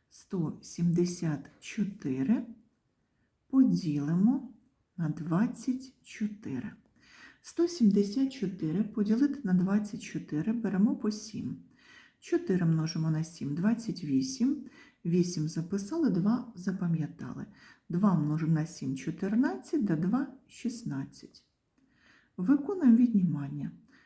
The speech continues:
Чотирнадцять відняти вісім буде шість. Ми закінчили ділення цілої частини. Ставимо в частку кому. Допишемо нуль десятих.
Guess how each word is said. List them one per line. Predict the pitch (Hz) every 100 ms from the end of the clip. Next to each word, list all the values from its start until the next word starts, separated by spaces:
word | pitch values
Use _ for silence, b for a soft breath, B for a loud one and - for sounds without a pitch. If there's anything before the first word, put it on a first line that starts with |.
| b
Чотирнадцять | - - 294 247 175 156 151 - 277 -
відняти | 202 180 165 170 - 170
вісім | 240 - - 254
буде | 165 180 180 -
шість. | - - - 135 - - _ _ _ _ _ b b b b
Ми | - 339
закінчили | 240 208 - 165 - - 165 247 -
ділення | 180 165 214 240 254
цілої | 262 - 170 202
частини. | 196 - - - 214 - - - B B B B
Ставимо | - - 165 165 247
в | 294 -
частку | - 147 175 - - 269
кому. | - - 147 135 151 180 - _ _ _ _ b b b _
Допишемо | 175 165 175 294 - 302 277 269
нуль | 180 220
десятих. | 226 185 - - 139 - - - -